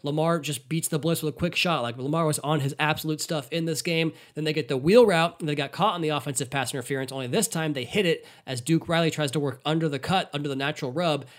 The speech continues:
and it's an easy touchdown. Just the offense looked, or the defense rather, looked so out of sorts. Receivers wide open, the ball right on time,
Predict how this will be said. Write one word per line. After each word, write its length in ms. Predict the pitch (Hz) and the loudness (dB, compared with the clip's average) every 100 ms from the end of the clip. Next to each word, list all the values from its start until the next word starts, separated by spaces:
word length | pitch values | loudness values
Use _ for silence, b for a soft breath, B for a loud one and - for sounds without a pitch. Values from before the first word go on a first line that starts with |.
| B | B
and 100 | 139 | -6
it's 140 | 131 | -4
an 80 | 143 | -4
easy 280 | 143 160 151 | -2 0 0
touchdown. 480 | - 151 - 117 120 | -2 -4 -4 -6 -4
Just 140 | 143 | -2
the 120 | 139 131 | -2 0
offense 440 | 165 156 139 120 | 0 2 -2 -4
looked, 200 | 131 - - | -8 -12 -8
or 60 | |
the 80 | 131 | -4
defense 340 | 139 165 151 160 | -2 -2 -2 -2
rather, 260 | 139 107 B B - | -4 -6 B B -6
looked 260 | 151 - | -6 -4
so 400 | - - 214 202 156 | -4 0 2 2 0
out 160 | 156 | -2
of 80 | 139 | -2
sorts. 420 | - 175 120 - | -2 -2 -2 -6
Receivers 540 | 139 - 196 156 127 120 | -2 -2 -2 -2 -4 -6
wide 520 | 170 254 233 202 165 | -6 -2 2 2 6
open, 320 | 190 - 127 | 4 4 0
the 80 | 127 | 0
ball 280 | 220 220 165 | 2 2 2
right 280 | 214 220 202 | 2 2 2
on 140 | 185 | 2
time, 360 | 180 185 131 | 2 2 2